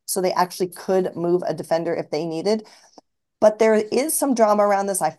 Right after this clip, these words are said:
find it really interesting. We're starting to see more and more younger players doing what they can to dictate whether or not they play for the team that drafted them.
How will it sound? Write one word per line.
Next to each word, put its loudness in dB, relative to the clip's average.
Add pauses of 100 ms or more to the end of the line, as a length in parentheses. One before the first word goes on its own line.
find -2
it -6
really -6
interesting. -6
We're -4
starting -2
to -8
see 0
more 2
and 0
more 4
younger -4
players -4 (320)
doing -2
what -2
they -2
can -4
to -8
dictate -2 (320)
whether 6
or 2
not 2
they 0
play 0
for -4
the -6
team -10
that -2
drafted 2
them. 2